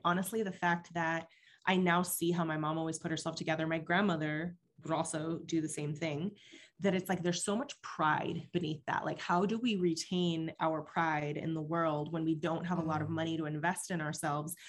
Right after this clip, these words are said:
Speaker 1: But how does our family as a collective, I know there's so much emphasis, how does my family look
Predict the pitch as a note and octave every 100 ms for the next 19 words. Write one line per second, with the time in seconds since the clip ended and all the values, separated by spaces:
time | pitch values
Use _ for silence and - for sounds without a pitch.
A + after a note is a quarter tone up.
0 | - G#3 - F#3 G#3+ G#3 D#3+ - G3+ G3
1 | A3 F3+ D#3 D3 F3 - - E3+ E3+ F3+
2 | D#3+ F#3+ F3 D#3+ D#3+ D#3+ D#3+ F#3 F3 E3
3 | E3+ F3 - E3 - F#3+ G3+ F#3+ E3+ -
4 | G3 G3+ A3+ A#3+ G#3 F3 G#3+ -